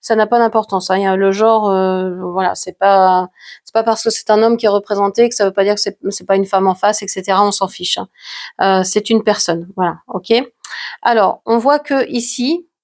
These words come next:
vous, lion, vous regardez quelqu'un, vous regardez quelqu'un d'autre. Vous êtes au proche toujours de, euh, votre autre, mais vous êtes attiré par quelqu'un d'autre. Alors, c'est quelqu'un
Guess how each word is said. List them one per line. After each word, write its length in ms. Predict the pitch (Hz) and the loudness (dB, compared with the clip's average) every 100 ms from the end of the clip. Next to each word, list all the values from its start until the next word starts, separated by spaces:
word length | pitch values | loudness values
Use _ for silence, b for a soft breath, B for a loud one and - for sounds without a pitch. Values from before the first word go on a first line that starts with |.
| _ _ | _ _
vous, 480 | 190 185 226 294 311 | -8 0 2 4 2
lion, 420 | 208 202 214 247 - | 2 4 4 4 0
vous 200 | 208 220 | 0 2
regardez 720 | 233 247 233 226 240 302 262 | 4 4 2 2 2 0 -4
quelqu'un, 560 | - 254 240 220 220 302 _ B B B B | -2 -2 0 0 0 -2 _ B B B B
vous 120 | 214 220 | 0 2
regardez 360 | 254 262 247 | 4 2 2
quelqu'un 280 | 254 254 240 | 0 0 2
d'autre. 220 | 196 180 | 0 -2
Vous 240 | 202 214 233 | -4 -2 0
êtes 140 | 302 - | 0 -2
au 120 | - 294 | -4 -4
proche 400 | - 320 302 - | 0 0 0 -4
toujours 560 | 262 233 254 233 - | -6 -2 0 0 -4
de, 500 | - 196 214 233 226 - | -10 -2 4 4 4 0
euh, 280 | 208 208 196 | 0 2 2
votre 400 | 190 208 202 - | 2 0 0 0
autre, 340 | 277 359 - - B B B | 0 0 -6 -20 B B B
mais 420 | 220 233 247 320 - | 4 4 6 2 0
vous 220 | 220 233 | 0 2
êtes 120 | 240 | 2
attiré 480 | 285 294 277 226 233 | 2 -2 -2 2 2
par 180 | 254 247 | 2 -2
quelqu'un 380 | 277 269 240 196 | -2 -2 0 2
d'autre. 340 | 180 - - _ B B | 0 -4 -12 _ B B
Alors, 380 | - 240 226 208 | 0 2 4 2
c'est 200 | 208 302 | 0 -4
quelqu'un 580 | 302 269 262 233 208 190 | -2 -4 -2 -2 -2 -4